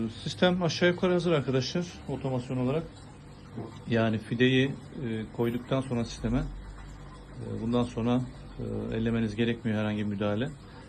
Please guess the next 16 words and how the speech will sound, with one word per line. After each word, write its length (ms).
Sadece 600
işte 180
su 160
tankında 400
su 160
biterse 540
ya 140
da, 240
e, 340
besin, 360
e, 40
depolarındaki, 760
e, 200
besinler, 720
e, 520
biterse 500